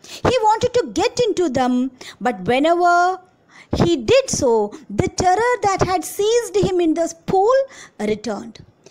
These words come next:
His legs would become paralyzed. An icy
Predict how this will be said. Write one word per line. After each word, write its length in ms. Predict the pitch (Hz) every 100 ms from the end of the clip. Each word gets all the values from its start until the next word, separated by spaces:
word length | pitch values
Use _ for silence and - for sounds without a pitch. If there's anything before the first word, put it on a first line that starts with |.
| -
His 320 | - 403 359
legs 460 | 269 285 370 359 -
would 180 | 359 277
become 320 | 311 330 302
paralyzed. 880 | 302 277 277 285 294 262 233 - - - - - -
An 140 | 339 -
icy 540 | 359 403 453 - 440